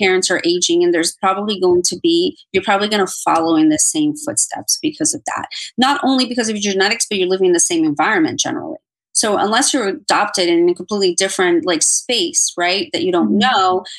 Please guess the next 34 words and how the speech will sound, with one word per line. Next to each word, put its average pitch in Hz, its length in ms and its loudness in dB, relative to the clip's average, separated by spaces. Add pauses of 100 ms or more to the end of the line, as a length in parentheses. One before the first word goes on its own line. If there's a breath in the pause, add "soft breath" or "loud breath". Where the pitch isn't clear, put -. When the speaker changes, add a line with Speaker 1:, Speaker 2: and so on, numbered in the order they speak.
(120)
Speaker 1:
you're 220 200 0
probably 285 420 2
going 233 240 -2
to 226 160 -2
be 202 200 0
able 190 180 0
to 180 100 2
tell, 180 560 0 (240 loud breath)
and 202 140 0
you're 196 100 0
most 240 300 0
likely 269 280 0
following 220 460 0
the 214 80 0
same 202 340 -2
diet. 156 440 0
You're 185 100 0
most 208 320 0
likely 233 300 -2
following 202 420 0
the 190 80 0
same 196 320 -2
patterns 175 360 0
of 170 140 -2
behavior. 160 680 0 (260 loud breath)
You're 190 120 2
living 220 360 0
in 240 80 0
the 233 80 0
same 202 260 -2
environment, 170 560 2
so - 140 -2
you're 175 180 0
gonna 180 220 2